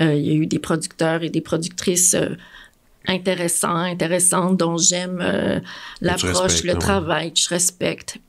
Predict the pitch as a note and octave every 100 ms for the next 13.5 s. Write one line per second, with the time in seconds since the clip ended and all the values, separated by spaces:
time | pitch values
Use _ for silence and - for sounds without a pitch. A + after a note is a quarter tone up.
0 | _ F#3+ F3+ - F3 D#3+ E3 G3 F3 F3
1 | E3 E3 - - G3 - G3 F3 - D#3
2 | C3+ - - - - - - - - -
3 | - - E3+ F3+ F3 D#3+ E3 - - -
4 | - - - - - - _ _ _ _
5 | _ _ _ _ _ _ _ _ _ -
6 | - - - E3 D#3 F3+ - D#3+ - -
7 | E3 F3 E3 D#3+ F3+ F3+ E3 F3+ F3 -
8 | E3+ D#3 D#3+ D3+ B2 - - - D#3+ B2
9 | - E3 - - - G2 - - G2+ G#2
10 | - E2 - G#2 - E2+ E2 F#2 F#2+ F2
11 | - F2 - D2+ D2+ D#2 D2+ - E2 E2+
12 | E2+ - A#3 - A#3 A#3+ - - A3 G3+
13 | F#3+ F3+ G3 D#4+